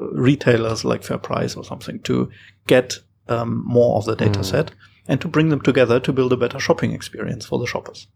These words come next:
Speaker 2: Great. Well, I want to understand a little bit about how that works in a space like this as well. So we'll
Speaker 1: Mm-hmm.
Speaker 2: talk about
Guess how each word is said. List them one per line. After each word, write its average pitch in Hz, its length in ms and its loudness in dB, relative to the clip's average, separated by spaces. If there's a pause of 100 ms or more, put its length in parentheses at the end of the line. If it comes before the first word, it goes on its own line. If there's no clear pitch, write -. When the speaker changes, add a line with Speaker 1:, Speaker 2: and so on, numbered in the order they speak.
(260)
Speaker 2:
Great. 117 260 6 (200)
Well, 127 400 6 (420)
I 127 40 6
want 131 160 8
to 123 40 8
understand 117 360 4
a 107 60 2
little 107 160 2
bit 110 140 0
about 104 440 2 (200)
how 110 280 2
that 113 160 2
works 107 460 -2
in 104 280 -6
a 104 60 -6
space - 440 2
like 107 180 -6
this 104 260 0
as 92 160 -10
well. 95 300 -4
So - 200 -4 (200)
we'll 120 180 4
Speaker 1:
Mm-hmm. - 60 -2
Speaker 2:
talk - 140 4
about 104 360 4